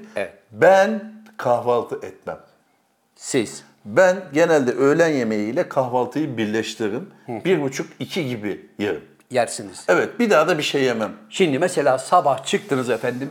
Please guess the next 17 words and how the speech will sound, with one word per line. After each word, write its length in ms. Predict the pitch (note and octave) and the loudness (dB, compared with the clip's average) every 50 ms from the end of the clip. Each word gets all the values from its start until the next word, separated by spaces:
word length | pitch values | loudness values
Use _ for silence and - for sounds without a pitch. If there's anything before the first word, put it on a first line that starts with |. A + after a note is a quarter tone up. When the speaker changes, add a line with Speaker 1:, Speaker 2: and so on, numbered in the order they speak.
| - - | -10 -4
Speaker 1:
sabah 340 | - C#3+ C#3 C#3 C3 - - | 0 0 2 2 0 -2 -4
dokuza 340 | C#3+ C3+ - C#3+ C3+ B2+ - | -8 -8 -8 -6 -8 -8 -6
çeyrek 380 | - D3 D3 C#3+ C#3 C3 C3+ - | -4 -4 -2 0 0 0 0 2
kala 360 | B2+ A2+ B2 C3+ D3+ - - - - _ _ _ - - _ _ - | 2 2 4 2 2 0 -8 -18 -20 _ _ _ -20 -20 _ _ 0
Beylikdüzü'nden 920 | D3 D3+ D#3+ D3 D3 C#3+ - C3 A#2 - B2 A2+ G#2 B2 C3 D#3 - - - | 2 2 4 4 2 -2 -2 -6 -6 -4 -8 -2 2 2 2 2 0 -6 -6
İstanbul'da 520 | E3 - - E3+ D3+ D3 C#3+ C3+ B2+ C#3+ | -6 -2 2 2 2 2 0 -4 -4 -4
ofise 440 | - - C3+ - - B2+ - B2 A2+ | -2 -2 -4 -4 -6 -10 -6 -6 -6
geldiniz, 560 | G2+ B2 C#3+ C#3+ C3+ A2 A#2+ G#2 A#2+ B2+ - | 2 4 4 4 4 2 -4 -6 -6 -12 -6
kahvaltı 460 | - - A#2+ A#2 B2 C3 C3 - C#3+ | 0 2 2 4 4 4 2 2 2
yapmadınız 640 | C3+ C3 C3 C#3 - C#3 A#2+ G#2 G2 G2 F#2+ - - | 2 2 2 2 0 -2 -2 -2 -4 -10 -10 -10 -10
henüz. 400 | - F#2 F#2 A#2+ D3 - - - - | -12 -10 -10 -10 -12 -12 -14 -10 -10
Speaker 2:
Evet. 180 | G2 F2+ D#2+ - - - _ - | -10 -10 -10 -14 -18 -20 _ 0
Speaker 1:
Araba 380 | - F3+ D#3 D3+ C#3 C#3 C3 - | 4 4 6 6 6 4 2 2
park 160 | - D3+ E3+ | 4 6 6
Speaker 2:
Hayır, 140 | F3 D#3 B2+ | 6 6 4
Speaker 1:
edildi. 240 | G#2+ - A#2+ A2+ D3+ | 2 0 0 0 0
Speaker 2:
eksik. 460 | C3 B2 - F3 - - - - | 0 0 0 -2 -2 -2 -4 -20